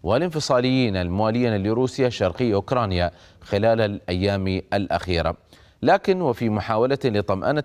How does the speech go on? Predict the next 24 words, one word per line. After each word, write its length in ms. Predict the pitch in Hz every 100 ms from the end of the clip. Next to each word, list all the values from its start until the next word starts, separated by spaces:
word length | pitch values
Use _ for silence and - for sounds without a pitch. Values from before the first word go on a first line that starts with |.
| 117
الجار 440 | 90 113 104 90
الأوروبي 680 | 85 - 101 117 110 117 120
والند 400 | 101 85 117 113
الأمريكي، 640 | 101 92 104 101 - 101
أكدت 400 | - 135 104 95
موسكو 460 | 117 120 - 123 135 - - - _
في 200 | - 98
أكثر 340 | - - 190
من 220 | 127 98 92
مناسبة 520 | 95 95 104 90 95
أنها 440 | 107 113 113 113 - _ _ _ 98
لن 240 | 139 180
تهدد 760 | 139 123 110 104 98 104 113 - -
أو 180 | 85 87
لا 140 | 131
تهدد 540 | 180 165 123 101 98
أحدا، 500 | 98 117 - 101 107
لكنها 420 | 110 104 - 135 160
في 80 |
الوقت 300 | 117 113 -
ذاته 480 | 107 101 95 87 104 - - - _ -
نددت 540 | 107 156 175 139 -
بما 260 | 101 104 104
تصفه 760 | 117 110 135 123 123 139 165